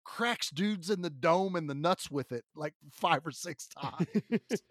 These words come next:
Speaker 2: This is
Speaker 1: I'm
Speaker 2: why it's
Speaker 1: like,
Speaker 2: called Hard Target.
Speaker 1: I don't know if I'd swing a grenade regardless of the pin being <laughs> in there or not,
Speaker 2: <laughs>
Speaker 1: like a rock or a club. <laughs>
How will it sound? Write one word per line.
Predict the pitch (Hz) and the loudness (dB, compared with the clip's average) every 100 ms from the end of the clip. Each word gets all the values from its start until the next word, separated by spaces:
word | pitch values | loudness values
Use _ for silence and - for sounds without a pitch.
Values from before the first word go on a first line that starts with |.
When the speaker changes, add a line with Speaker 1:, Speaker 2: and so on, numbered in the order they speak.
| 415 - 440 - 427 - - - | -8 -8 -10 -8 -10 -12 -20 -14
Speaker 2:
This | 120 | -10
is | 117 | 2
Speaker 1:
I'm | |
Speaker 2:
why | 131 | 6
it's | 202 | 6
Speaker 1:
like, | 240 | 6
Speaker 2:
called | 131 139 | 4 6
Hard | 131 143 156 | 8 6 6
Target. | - 214 147 110 - | 8 6 6 -2 4
Speaker 1:
I | 277 349 | 6 8
don't | 311 | 8
know | 262 247 | 10 10
if | 214 | 10
I'd | 226 190 | 6 4
swing | - 214 262 240 | 0 4 4 4
a | 208 | 2
grenade | 208 202 233 233 202 | 2 4 6 6 4
regardless | 190 190 196 214 208 196 - | -2 2 6 6 4 2 2
of | 180 | 2
the | 165 | 0
pin | - 220 226 208 | 4 6 6 4
being | 180 185 185 | 2 2 2
<laughs> | 196 | 0
in | 220 180 | 0 0
there | 180 202 185 | 0 2 2
or | |
not, | 180 240 220 175 156 - - | 4 6 8 8 6 0 0
Speaker 2:
<laughs> | 185 - - - - | -2 -4 -10 -10 4
Speaker 1:
like | 180 214 - | 10 10 10
a | 175 | 4
rock | 147 160 196 170 123 - - _ | 4 10 12 10 6 -8 -20 _
or | 208 180 | 2 2
a | |
club. | 147 - 170 220 - 233 185 - 214 - | 0 0 6 6 6 6 4 10 8 8
<laughs> | 233 180 | 2 0